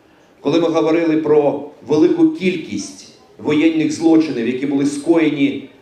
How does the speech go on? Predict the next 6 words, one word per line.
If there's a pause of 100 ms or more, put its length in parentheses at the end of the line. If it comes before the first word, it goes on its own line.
(100)
наприклад,
на
території
Бучанської (480)
територіальної
громади,